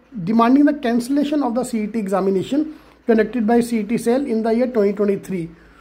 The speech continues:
for the admission for the first year M B A program and M M S courses। So अपनी बात, अपनी बात कर रहे हैं, इंजीनियरिंग सीईटी, किसी और की बात नहीं कर रहे। The petition filed on the behalf of several students have demanded the C E T cell to, to be directed to conduct the exam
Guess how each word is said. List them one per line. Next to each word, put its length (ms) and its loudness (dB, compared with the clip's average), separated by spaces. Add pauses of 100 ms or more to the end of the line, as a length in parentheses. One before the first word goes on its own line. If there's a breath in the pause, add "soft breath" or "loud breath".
(160 soft breath)
for 140 2
the 200 0
admission 360 2
for 160 0
the 100 0
first 360 -2
year 160 -2 (100)
M 160 0
B 140 0
A 20 -2
program 460 0
and 180 -2
M 140 0
M 160 2
S 140 -10
courses। 380 -8
So 160 -6
अपनी 260 -2
बात, 200 0
अपनी 240 -2
बात 220 -2
कर 80 -4
रहे 100 0
हैं, 60 -2
इंजीनियरिंग 280 0
सीईटी, 260 -6
किसी 160 -6
और 140 -2
की 80 -8
बात 200 -4
नहीं 140 -6
कर 140 -8
रहे। 120 -12 (600 loud breath)
The 120 2
petition 400 4
filed 240 2
on 80 2
the 100 0
behalf 240 2
of 220 -2
several 320 0
students 300 -2
have 140 -4
demanded 460 0
the 60 0
C 180 -2
E 140 -4
T 100 0 (480 loud breath)
cell 400 2
to, 100 -2 (200)
to 160 0
be 160 4
directed 440 0
to 140 -4
conduct 240 0
the 180 -2
exam 320 2